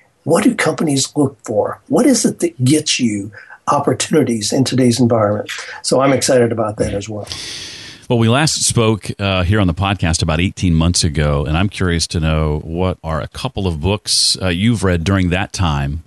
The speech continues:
Speaker 2: uh, that have, that have had an impact on you.
Speaker 1: Yeah, I, as, as you probably surmise,
Speaker 2: <laughs>
Speaker 1: I've, I've read a whole bunch of them since we spoke eighteen months ago.
Speaker 2: <laughs>
Speaker 1: Um, one is Essentialism,
Speaker 2: Mm.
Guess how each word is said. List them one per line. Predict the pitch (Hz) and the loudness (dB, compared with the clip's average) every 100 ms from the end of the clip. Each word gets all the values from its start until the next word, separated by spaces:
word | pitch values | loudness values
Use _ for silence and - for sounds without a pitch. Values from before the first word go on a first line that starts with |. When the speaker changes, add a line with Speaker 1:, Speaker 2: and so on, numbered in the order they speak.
| _ 80 | _ -6
Speaker 2:
uh, | 76 | -4
that | 80 82 | -2 -2
have, | 76 - | -4 -6
that | 87 | -6
have | 78 | -2
had | 80 73 | -2 -2
an | |
impact | 73 73 69 - | -4 -4 -6 -6
on | 71 65 | -6 -6
you. | 64 - _ - - - - - 135 | -8 -12 _ -18 -16 -14 -16 -6 2
Speaker 1:
Yeah, | 131 120 117 - - | 4 4 0 -4 -8
I, | 117 123 135 139 - | -2 2 2 0 -4
as, | 127 135 127 120 - | 0 0 -2 -8 -2
as | 135 117 | -2 -2
you | 143 | -6
probably | - 139 131 143 127 127 117 | -4 0 0 0 0 0 0
surmise, | - 127 113 123 110 110 - | 0 0 2 2 2 0 0
Speaker 2:
<laughs> | 117 | -2
Speaker 1:
I've, | 117 | -2
I've | 135 131 120 | 0 0 2
read | 127 | 2
a | 110 | 2
whole | 127 135 | 0 0
bunch | 131 151 - | 2 2 0
of | 110 | 0
them | 110 | -2
since | 107 127 120 | -4 -4 -2
we | 127 117 | -2 -2
spoke | - 123 113 | 0 0 2
eighteen | 120 113 - 117 | 0 0 0 0
months | 113 107 | 0 -2
ago. | 123 117 110 104 107 - - | -2 -2 -2 -4 -10 -14 -16
Speaker 2:
<laughs> | - - - | -16 -14 -4
Speaker 1:
Um, | 135 135 143 147 - _ _ _ - | 0 4 2 0 -6 _ _ _ -4
one | 143 220 262 262 | 2 4 4 4
is | 175 - - | 2 2 2
Essentialism, | - - - 127 - - - - | 0 2 2 0 -2 -4 -6 -6
Speaker 2:
Mm. | 80 67 | -8 -8